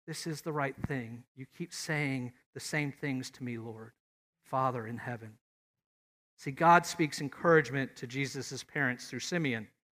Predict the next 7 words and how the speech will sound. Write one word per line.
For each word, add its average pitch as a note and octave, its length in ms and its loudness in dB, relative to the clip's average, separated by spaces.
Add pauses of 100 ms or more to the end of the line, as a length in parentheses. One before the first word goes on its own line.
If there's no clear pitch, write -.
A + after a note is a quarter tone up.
(520)
and C#3 100 -8
God D#3 380 8
often D#3+ 380 2
speaks - 400 -4
encouragement C3+ 640 2
to C#3 140 -2
us. C3+ 460 4